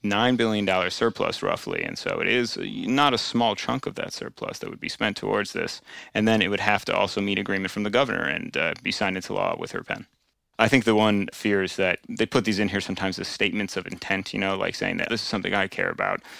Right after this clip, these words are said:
so I'm putting some money in here, even though they have little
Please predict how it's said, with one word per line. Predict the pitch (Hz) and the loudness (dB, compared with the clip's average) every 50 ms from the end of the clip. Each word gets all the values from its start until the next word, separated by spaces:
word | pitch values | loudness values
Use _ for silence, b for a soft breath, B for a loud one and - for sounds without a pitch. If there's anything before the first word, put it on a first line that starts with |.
| B B | B B
so | - - | -2 0
I'm | 98 101 92 | 0 0 2
putting | - 113 104 101 92 | 2 2 2 2 0
some | - 98 98 | 0 0 0
money | 98 95 95 92 | 0 0 0 0
in | 95 | -2
here, | 92 90 92 95 | -2 -2 -2 0
even | 101 107 98 104 101 | 0 0 0 0 0
though | 98 98 92 | 0 -2 -2
they | 92 92 87 | -2 -2 -2
have | 95 98 92 92 - - - B B B B | 0 0 -2 -2 -4 -8 -16 B B B B
little | B 113 113 120 117 110 107 101 101 | B 2 4 6 6 6 6 4 2